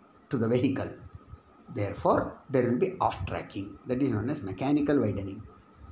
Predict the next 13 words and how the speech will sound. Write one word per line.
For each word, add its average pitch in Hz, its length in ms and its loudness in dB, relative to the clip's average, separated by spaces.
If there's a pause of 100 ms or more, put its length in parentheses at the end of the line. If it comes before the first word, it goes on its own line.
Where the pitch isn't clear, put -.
(220)
Why 147 300 6
we 113 920 4
used 185 380 4
to 170 520 4 (400)
occupy 156 680 4 (260)
outer 165 260 4
edge 165 180 4
of 156 120 4
the 151 60 4
pavement 147 380 4
on 135 100 4
horizontal 127 560 2
curve? 123 400 2